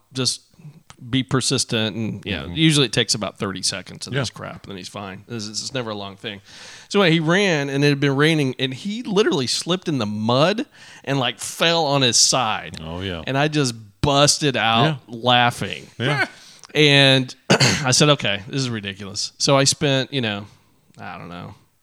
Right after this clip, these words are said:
Speaker 1: fifteen minutes just working with him on catch. There's a specific thing you can do to work on catching,
Speaker 2: Mm-hmm.
Speaker 1: and then he's been fine ever since.
Speaker 2: Yeah.
Speaker 1: But if I let it go for a while, he'll kinda, you know, test me again.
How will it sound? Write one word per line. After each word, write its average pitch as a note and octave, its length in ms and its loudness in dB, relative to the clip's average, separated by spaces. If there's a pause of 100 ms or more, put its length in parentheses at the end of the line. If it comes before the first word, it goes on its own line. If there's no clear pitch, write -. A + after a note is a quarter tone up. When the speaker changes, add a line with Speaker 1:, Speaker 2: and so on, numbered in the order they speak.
(420)
Speaker 1:
fifteen C3 460 -2
minutes C3 380 -2
just A#2+ 260 -6
working A#2+ 300 -8
with G#2+ 100 -8
him A#2 220 -2
on G#2+ 120 -6
catch. - 360 -6
There's D3 180 2
a - 40 0
specific D3 440 0
thing C3 160 -2
you B2 140 -2
can B2 120 -6
do B2 140 0
to C3+ 60 0
work A#2 240 -4
on A2+ 80 -6
catching, C3+ 460 -6
Speaker 2:
Mm-hmm. E2+ 540 -10
Speaker 1:
and F2+ 140 -8
then F2+ 140 -10
he's G#2+ 100 -8
been G#2+ 220 -12
fine F2 280 -12
ever D#2 160 -14
since. F2+ 400 -12
Speaker 2:
Yeah. B2+ 200 -2 (240)
Speaker 1:
But D#3 100 6
if D3+ 100 4
I D3+ 60 8
let C#3 200 4
it B2+ 100 -6
go C3+ 160 0
for C#3 180 -2
a B2 60 0
while, B2 320 2
he'll B2+ 180 -2
kinda, A#2+ 480 -2 (140)
you B2+ 160 -6
know, G#2+ 100 -6
test - 380 -8
me A#2+ 100 -4
again. A2 440 -6